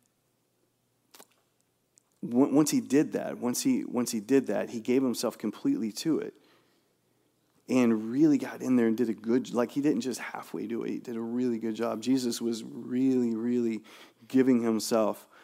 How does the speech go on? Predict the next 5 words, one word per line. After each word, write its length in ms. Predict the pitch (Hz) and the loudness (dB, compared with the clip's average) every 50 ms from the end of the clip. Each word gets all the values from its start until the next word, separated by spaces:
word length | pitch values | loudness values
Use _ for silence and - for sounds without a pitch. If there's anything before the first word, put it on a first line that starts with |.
| - _ - | -20 _ -10
to 100 | - 107 | -6 -4
washing 460 | 104 104 101 104 - - 107 110 104 | -2 0 -2 -2 -2 -2 -2 -2 -2
their 100 | 98 95 | -2 -4
feet. 420 | - - - 107 104 - - - - _ _ _ _ _ _ _ _ _ _ _ _ _ _ _ _ _ _ _ _ _ _ _ _ _ _ _ _ _ _ - | -6 -8 -8 -6 -6 -8 -8 -12 -18 _ _ _ _ _ _ _ _ _ _ _ _ _ _ _ _ _ _ _ _ _ _ _ _ _ _ _ _ _ _ 0
And 420 | 123 127 127 123 120 110 - - | 2 4 4 4 4 4 2 -2